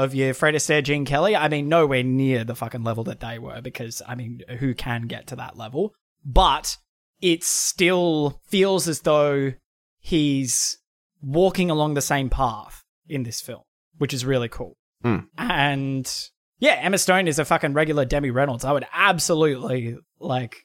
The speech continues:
Speaker 1: same level as Debbie Reynolds. She's phenomenal. Um, I could s-,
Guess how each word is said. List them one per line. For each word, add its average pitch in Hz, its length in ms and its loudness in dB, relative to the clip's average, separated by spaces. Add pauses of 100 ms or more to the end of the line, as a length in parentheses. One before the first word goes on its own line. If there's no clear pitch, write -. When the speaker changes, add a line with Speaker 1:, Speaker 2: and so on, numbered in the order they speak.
(100)
Speaker 1:
same 165 420 2
level 123 300 0
as 117 100 -12
Debbie 113 220 -10
Reynolds. 107 340 -8
She's 160 420 -4
phenomenal. 120 600 -12 (180)
Um, 120 500 -12
I 131 100 -12
could 117 220 -12 (480)
s-, - 220 -16